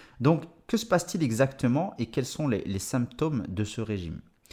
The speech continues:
Alors, ce qu'il faut savoir, c'est que moi-même, j'ai, j'ai déjà essayé ce régime, hein, à l'époque. Moi, je suis quelqu'un de, qui, qui adore expérimenter. Je suis un homme de terrain.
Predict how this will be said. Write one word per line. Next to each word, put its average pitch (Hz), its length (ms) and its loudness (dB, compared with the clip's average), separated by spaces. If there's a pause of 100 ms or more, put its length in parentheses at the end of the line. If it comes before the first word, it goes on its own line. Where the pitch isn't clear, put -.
(340)
Alors, 98 180 -2
ce - 60 -14
qu'il - 80 -20
faut 139 100 -4
savoir, 151 300 2
c'est - 140 -8
que 98 260 -2
moi-même, 117 420 4
j'ai, 90 220 -4
j'ai 90 160 -4
déjà 101 220 0
essayé 113 260 -4
ce - 80 -12
régime, 120 360 -4
hein, 90 380 -4
à 90 80 -4
l'époque. 101 360 -4
Moi, 101 80 -2
je - 80 -8
suis - 20 -14
quelqu'un 95 240 -4
de, 90 140 -4
qui, - 180 -12
qui - 160 -6
adore 95 540 0
expérimenter. 95 880 -2
Je - 60 -12
suis - 100 -4
un 87 40 -2
homme 95 120 -2
de 90 100 -2
terrain. 110 380 -4